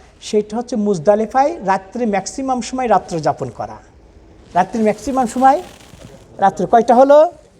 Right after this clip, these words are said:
তিন। চার নাম্বার হচ্ছে এই যে আমরা মুজদালিফায় রাত্র যাপন করে এসে ওই পাথর নিক্ষেপ করা। কি করা? পাথর নিক্ষেপ করা। পাঁচ নাম্বার হচ্ছে কুরবানি করা,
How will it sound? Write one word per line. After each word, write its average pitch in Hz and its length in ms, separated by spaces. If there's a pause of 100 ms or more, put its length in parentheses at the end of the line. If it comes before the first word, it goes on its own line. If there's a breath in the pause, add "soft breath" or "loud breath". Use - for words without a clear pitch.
(400)
তিন। 165 240 (680 soft breath)
চার 285 220
নাম্বার 320 420
হচ্ছে 311 460 (500)
এই 339 140
যে 311 180 (120)
আমরা 262 500
মুজদালিফায় 247 560
রাত্র 233 260
যাপন 233 340
করে 262 380
এসে 208 260
ওই 226 140
পাথর 208 360
নিক্ষেপ 175 420
করা। 113 300 (340)
কি 220 100
করা? 226 340 (1040)
পাথর 202 300
নিক্ষেপ 165 460
করা। 120 220 (800 soft breath)
পাঁচ 262 340
নাম্বার 277 420
হচ্ছে 294 640 (540)
কুরবানি 214 500
করা, 120 380